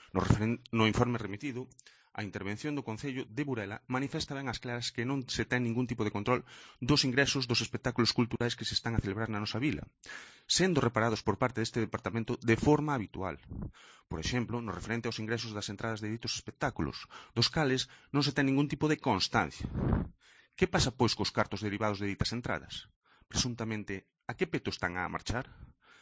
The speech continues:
Quen se está a beneficiar do cobro dos espectáculos culturais da nosa vila? No informe elaborado no seu día pola intervención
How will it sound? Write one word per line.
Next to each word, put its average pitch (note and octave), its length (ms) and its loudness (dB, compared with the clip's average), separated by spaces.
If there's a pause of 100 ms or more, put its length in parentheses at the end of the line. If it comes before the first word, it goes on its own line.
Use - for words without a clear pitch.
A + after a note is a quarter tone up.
(180)
Quen F3+ 240 2
se B2+ 160 2
está - 160 0
a A2+ 80 0
beneficiar G2+ 480 -4
do G2 80 -4
cobro G#2+ 400 0
dos G2+ 160 4
espectáculos A#2+ 480 -2
culturais G#2 640 -2
da - 80 -8
nosa G2 320 0
vila? G2+ 400 -4 (1120)
No F#2 160 2
informe C3+ 240 4
elaborado A2+ 400 4
no G#2+ 80 -2
seu A2+ 240 2
día A#2 240 0
pola G2+ 160 -2
intervención F#2+ 560 -2